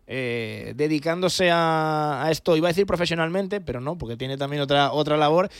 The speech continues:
y ya sabe lo que es ser, por ejemplo, novena en una Copa del Mundo, y en unos meses me da a mí la sensación de que la vamos a tener peleando con las mejores en ese Campeonato del Mundo de natación que va a tener lugar en Corea del Sur.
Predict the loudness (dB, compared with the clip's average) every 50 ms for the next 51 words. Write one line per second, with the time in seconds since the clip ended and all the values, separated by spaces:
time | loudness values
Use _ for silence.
0 | -20 -20 -20 -20 -20 -10 -4 0 2 2 4 4 4 4 4 0 2 0 0 2
1 | 2 0 2 2 0 0 0 0 0 0 0 0 2 2 2 2 2 0 0 0
2 | -2 0 0 0 0 2 0 0 0 0 0 0 2 4 4 4 4 4 2 2
3 | 0 0 -2 -2 0 0 -2 -2 -2 -4 -2 -2 -2 0 0 0 0 -2 -4 -6
4 | -2 0 0 2 2 2 2 2 2 2 0 0 0 0 0 0 -2 -6 -14 -20
5 | -10 _ 2 2 2 4 4 4 4 4 4 4 2 2 0 0 0 0 2 2
6 | 2 2 2 2 2 2 2 0 2 2 2 2 2 0 0 -4 -2 -2 -2 0
7 | -2 -4 -4 -10 -16 -20 -20 -12 _ -4 -2 0 0 2 2 2 0 2 2 2
8 | 2 2 2 2 0 2 0 -2 0 0 0 -2 0 -2 -2 -2 -2 -2 0 -2
9 | -2 -2 -2 0 2 0 2 0 0 -2 0 0 2 2 2 2 2 0 -2 -4
10 | -6 -8 -2 0 2 2 4 2 2 2 0 -2 -2 -2 0 2 2 2 0